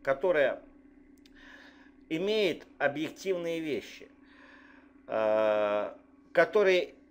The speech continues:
точно существуют в интернет. Зачем это делается? Ну, давайте возьмем любую схему, они все не очень точные, потому что мы учимся. Ну, вот я открою любую схему в процессе разработки, да?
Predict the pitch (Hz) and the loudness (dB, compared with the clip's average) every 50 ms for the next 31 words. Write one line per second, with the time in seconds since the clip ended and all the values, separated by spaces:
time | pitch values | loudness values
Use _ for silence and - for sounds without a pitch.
0 | - - - - - - - - - 220 214 196 196 - 170 170 156 - 170 147 | -20 -20 -20 -20 -20 -20 -12 2 6 8 8 8 8 4 -2 -6 -8 -8 -8 -10
1 | - - - - 190 185 185 180 - 156 160 165 160 - 190 165 165 190 208 214 | -10 -12 -10 -8 -2 2 2 2 2 0 -4 -6 -2 0 0 0 0 0 0 0
2 | 185 127 92 - - - - - - - _ - - - - _ - - 123 147 | 0 0 0 -4 -10 -20 -20 -20 -20 -20 _ -20 -20 -20 -20 _ -8 -6 -4 -2
3 | 143 - 214 202 185 170 165 - 165 143 135 131 110 90 78 - - - - - | 0 0 0 0 0 -2 -2 -4 -6 -6 -4 -2 -2 -4 -4 -10 -14 -18 -20 -20
4 | - - - - 160 208 - - - - - 139 156 170 160 160 - 139 135 131 | -20 -20 -14 -8 -8 -8 -8 -8 -12 -6 -2 0 0 0 0 0 0 0 0 0
5 | 135 151 147 131 131 139 147 143 143 160 156 147 - - - 226 208 156 127 117 | 0 -2 -4 -2 -2 -2 -4 -4 -4 -4 -6 -6 -8 -6 -4 -2 -2 -2 -2 -4
6 | 123 143 143 - - - 165 147 139 135 139 139 - - 165 147 - 208 202 202 | -4 -6 -8 -10 -10 -8 -8 -6 -6 -4 -6 -6 -6 -10 -10 -6 -4 -4 -4 -4
7 | - - 117 104 - - 127 127 135 123 - - 135 139 139 135 - - - 185 | -6 -8 -10 -10 -10 -10 -12 -12 -12 -12 -10 -10 -8 -6 -6 -8 -8 -8 -10 -10
8 | 196 - - 135 110 - - 87 78 - - - - - - - - - - - | -8 -8 -8 -10 -10 -10 -8 -10 -10 -10 -14 -20 -20 -20 -20 -20 -20 -20 -20 -20
9 | - - - 170 160 151 135 139 135 135 139 127 113 - - 131 139 135 120 101 | -20 -16 -10 -6 -4 -4 -4 -4 -2 0 0 0 0 -2 -4 -4 -4 -2 -2 -2
10 | 92 90 - - - - - - 110 123 127 135 143 135 131 - - - 214 208 | -4 -8 -12 -20 -20 -20 -12 -8 -8 -6 -6 -6 -6 -6 -8 -8 -6 -4 -4 -2
11 | 180 143 - - - - - - - - - - - - 131 127 - - 175 160 | -2 -6 -8 -10 -14 -20 -20 -20 -20 -20 -20 -6 -2 0 0 0 0 0 -2 -2
12 | - - 143 123 120 - - - - - - - - - 110 113 113 131 135 135 | -2 -4 -6 -6 -6 -8 -14 -20 -20 -20 -20 -14 -10 -8 -6 -4 0 4 4 4
13 | 139 135 135 131 110 92 80 - - - 87 85 110 139 156 170 151 | 4 2 0 -4 -4 -4 -6 -8 -12 -16 -4 0 2 2 2 2 0